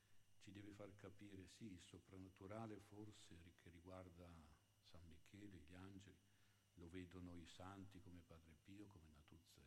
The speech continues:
Evolo, ma forse, ecco, dobbiamo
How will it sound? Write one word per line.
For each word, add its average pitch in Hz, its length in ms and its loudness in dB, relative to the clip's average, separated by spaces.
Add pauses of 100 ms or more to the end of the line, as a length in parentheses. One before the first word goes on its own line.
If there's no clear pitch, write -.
Evolo, 95 540 0 (480)
ma 90 100 0
forse, 90 640 -2
ecco, 87 340 -6 (140)
dobbiamo 95 480 4